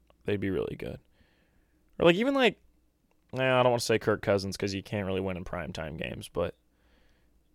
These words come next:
you know, I don't think they need, like, somebody who's completely on another level. They just need somebody solid.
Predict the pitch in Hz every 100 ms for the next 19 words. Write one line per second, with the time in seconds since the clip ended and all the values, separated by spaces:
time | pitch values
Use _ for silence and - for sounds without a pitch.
0 | _ - 151 131 113 - _ - 139 -
1 | 160 190 190 170 139 117 135 104 98 -
2 | - _ _ _ _ _ _ _ - 131
3 | 131 117 110 113 - 127 127 73 73 90
4 | 98 95 78 123 - 65 107 139 165 208
5 | 185 - 87 110 107